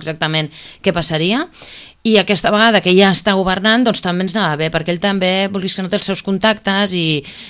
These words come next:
i ens obre les portes, no, no, i, i, i també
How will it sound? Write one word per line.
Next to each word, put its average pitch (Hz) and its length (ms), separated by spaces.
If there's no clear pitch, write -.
i 180 160
ens 160 160
obre 147 160
les 180 160
portes, 175 460
no, 160 100
no, 156 200
i, 190 100
i, 190 200
i - 20
també 180 320